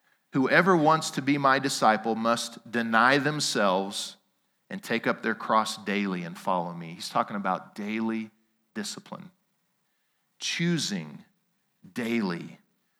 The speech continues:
the things that your heart desires most. And your relationship with God, this discipleship that we're talking about today,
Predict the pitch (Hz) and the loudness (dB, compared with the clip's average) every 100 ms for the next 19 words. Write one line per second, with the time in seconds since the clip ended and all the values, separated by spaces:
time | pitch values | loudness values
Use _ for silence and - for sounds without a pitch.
0 | _ - - - 135 143 123 123 107 101 | _ -12 -12 -4 -4 -4 -4 -4 -4 -4
1 | 101 135 123 - 113 98 110 101 95 87 | -2 2 2 0 -8 -2 2 2 0 -6
2 | - - _ 92 92 90 82 - - - | -12 -18 _ -10 -4 -4 -6 -10 -12 -12
3 | - _ _ _ _ - 123 170 196 147 | -18 _ _ _ _ -12 -4 0 4 6
4 | 196 - 185 - - 160 - 113 98 123 | 4 2 0 -2 -2 -6 2 4 4 0
5 | - 131 123 147 170 151 135 123 - - | -4 -4 -2 2 2 2 -2 -2 -4 -6
6 | 110 - 113 - 101 98 92 - 113 104 | -6 2 2 2 -4 2 2 0 -8 -4
7 | 90 87 | -4 -4